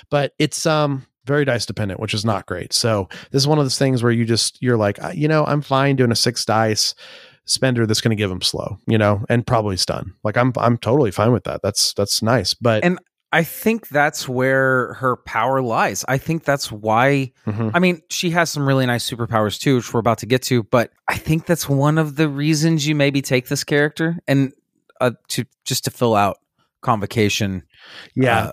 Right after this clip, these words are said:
Speaker 1: she's
Speaker 2: affiliation as well. But it's one of the reasons you're not super mad about having to take this character, I guess.
Speaker 1: <laughs>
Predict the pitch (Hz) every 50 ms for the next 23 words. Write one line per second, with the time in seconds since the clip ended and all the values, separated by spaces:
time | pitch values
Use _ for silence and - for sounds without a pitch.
0 | - - 185 165 135 147 139 123 110 117 120 131 120 98 117 107 98 95 92 85
1 | 104 101 98 95 87 85 92 - _ _ _ _ _ _ - 160 151 - 190 185
2 | - 220 220 208 180 175 180 180 165 170 151 160 165 165 151 131 - - - -
3 | 135 - 120 117 107 101 107 123 135 139 143 147 151 143 139 151 143 143 - 160
4 | 147 - - 151 - - 160 151 147 156 - 170 165 - _ _ _ - - 139
5 | 147 160 160 156 - - _ _